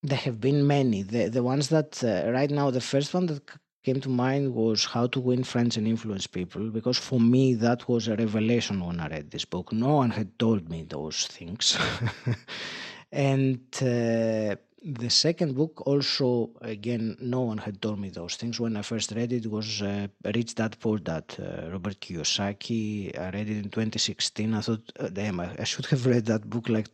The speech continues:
twenty years ago. Why on earth, uh, th-, don't they teach this in, in, in school?" So they are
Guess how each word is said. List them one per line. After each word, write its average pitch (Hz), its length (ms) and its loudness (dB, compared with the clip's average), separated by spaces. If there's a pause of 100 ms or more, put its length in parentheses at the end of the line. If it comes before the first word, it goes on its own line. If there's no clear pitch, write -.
twenty 113 340 0
years 101 380 -2
ago. 104 180 0
Why 113 520 2
on 104 220 0
earth, 107 420 -4
uh, 85 380 -6
th-, 101 180 -10
don't 107 220 -4
they 113 100 -2
teach 135 400 0
this 95 300 2
in, 85 140 -10
in, 95 540 -10
in 95 100 -8
school?" 87 380 -4
So 92 500 -4 (1000)
they 127 320 2
are 123 320 4